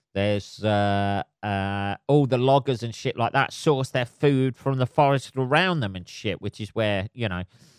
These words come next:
like, um, H I V apparently came from, sort of like, uh, people eating bushmeat and stuff like that. And, uh, it, it's essentially the same sort of thing that's happened, innit? Uh, people. So,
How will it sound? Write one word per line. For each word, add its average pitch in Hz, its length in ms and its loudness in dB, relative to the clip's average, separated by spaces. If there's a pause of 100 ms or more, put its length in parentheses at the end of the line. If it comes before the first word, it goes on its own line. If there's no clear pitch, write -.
(400)
like, 101 400 -2
um, 92 480 -2 (300)
H 120 260 -4
I 107 160 0
V 117 220 -2
apparently 104 580 -6
came 131 540 -6
from, 92 500 -2 (100)
sort - 280 -2
of 98 100 -6
like, 95 400 0
uh, 98 140 2
people 113 340 -2
eating 92 260 -4
bushmeat 104 540 -4
and 95 100 -12
stuff - 280 -6
like 101 160 -2
that. 104 160 -4 (560)
And, 104 480 -2 (120)
uh, 104 460 2
it, 143 300 -6
it's 151 160 -4
essentially 135 480 -4
the 131 100 -2
same 143 300 -4
sort 151 220 0
of 143 100 -4
thing 180 180 0
that's 165 200 -6
happened, 185 560 -2 (200)
innit? 254 280 -4 (580)
Uh, 123 300 2
people. 117 600 0
So, 123 560 0